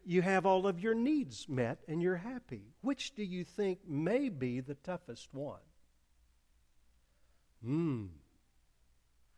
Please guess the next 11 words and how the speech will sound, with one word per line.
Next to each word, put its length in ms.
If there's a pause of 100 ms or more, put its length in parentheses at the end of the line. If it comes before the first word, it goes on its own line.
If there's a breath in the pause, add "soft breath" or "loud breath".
(200)
I 180
don't 200
know 160
that 140
I'd 200
really 300
given 340
much 360
thought 340
to 140
it. 120